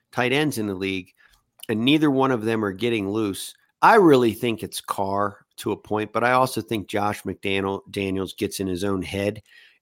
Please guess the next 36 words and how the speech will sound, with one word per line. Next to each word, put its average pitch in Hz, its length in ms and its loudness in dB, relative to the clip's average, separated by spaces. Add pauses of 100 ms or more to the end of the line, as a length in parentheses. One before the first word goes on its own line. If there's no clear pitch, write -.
(100)
and 98 400 2 (320)
that's 180 240 4
a 120 60 4
Raiders 117 420 2
team 113 200 -4
I 117 120 0
thought 101 240 -4
would 101 100 -10
be 98 100 -6
putting 104 300 -6
up 98 160 -6
close 101 280 -6
to - 100 -8
thirty 95 320 -6
points 117 320 -6
a 117 40 -12
game. 120 300 -2 (300)
Instead, 120 420 0
this 113 260 -2
year 107 160 2
they've 101 240 -2
put 107 140 0
up 101 160 -2
what, 101 240 -4 (1000)
uh, 92 380 -4 (460)
what 117 100 0
did 113 140 0
they 101 40 -6
do? 107 140 0
The 95 120 -4 (120)
twenty-four 127 480 0
to 113 60 2
nineteen 113 500 -2
in 107 140 0
week 110 220 -2
one, 110 460 -2